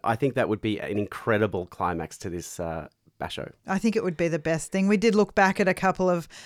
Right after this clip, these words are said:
Speaker 2: other Maegashira seventeens, like Terunofuji. He fought right up. He fought Ozeki Asaniyama, Sekiwake Shoda, and Mitakeumi, who were all doing well. Um, and you've had a look at Tokushoryu when he won from Maegashira seventeen.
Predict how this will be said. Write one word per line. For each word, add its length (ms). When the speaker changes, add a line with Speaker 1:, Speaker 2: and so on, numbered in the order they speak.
Speaker 2:
other 220
Maegashira 480
seventeens, 840
like 240
Terunofuji. 960
He 240
fought 380
right 280
up. 160
He 80
fought 360
Ozeki 400
Asaniyama, 720
Sekiwake 520
Shoda, 400
and 100
Mitakeumi, 560
who 140
were 80
all 160
doing 300
well. 440
Um, 340
and 180
you've 300
had 160
a 60
look 160
at 80
Tokushoryu 760
when 140
he 220
won 220
from 200
Maegashira 480
seventeen. 800